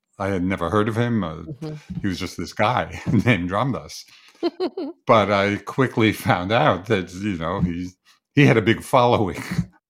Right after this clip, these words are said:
Speaker 2: Mm-hmm.
Speaker 1: And so people would be coming in just all day long, you know, in, in between the sittings of the retreat,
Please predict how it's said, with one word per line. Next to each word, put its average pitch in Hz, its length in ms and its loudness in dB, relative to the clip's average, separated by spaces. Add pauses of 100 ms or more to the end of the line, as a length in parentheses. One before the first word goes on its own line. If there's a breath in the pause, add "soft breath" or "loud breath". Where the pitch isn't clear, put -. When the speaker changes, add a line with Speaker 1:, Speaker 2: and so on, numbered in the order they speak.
Speaker 2:
Mm-hmm. 160 300 -10
Speaker 1:
And 95 400 -2
so - 280 -6
people 139 440 -2
would 95 160 -4
be 90 100 -4
coming 98 540 -6
in 95 640 -6 (640)
just 180 240 -2
all 156 180 2
day 120 200 2
long, 107 380 2
you 107 120 0
know, 90 120 0
in, 113 300 2
in 110 160 0
between 95 380 -4
the 85 80 -6
sittings 110 420 -6
of 82 120 -14
the 87 80 -10
retreat, 98 580 -4